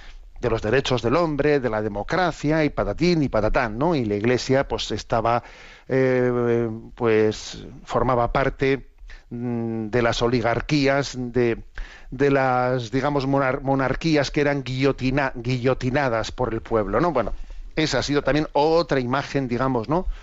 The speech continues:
Otra caricatura contra la Iglesia Católica que se ha, ¿eh?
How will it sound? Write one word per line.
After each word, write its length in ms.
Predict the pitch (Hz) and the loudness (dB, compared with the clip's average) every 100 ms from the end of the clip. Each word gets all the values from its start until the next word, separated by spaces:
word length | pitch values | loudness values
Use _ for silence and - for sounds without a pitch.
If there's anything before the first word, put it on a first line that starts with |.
| - - - - - | -16 -20 -20 -10 -4
Otra 240 | 135 139 | 0 0
caricatura 800 | - 127 127 117 - 147 143 135 - _ - _ - - - - - - - - | 0 -2 -2 -2 0 2 2 -2 -10 _ -20 _ -20 -20 -20 -16 -16 -16 -20 -4
contra 300 | - 135 123 | 0 0 2
la 100 | 120 | 2
Iglesia 280 | 120 131 123 | 2 2 2
Católica 400 | 120 131 131 143 | 2 2 2 0
que 140 | - | -2
se 200 | - 135 | -2 2
ha, 180 | 120 110 - | 2 0 -4
¿eh? 120 | 147 | -6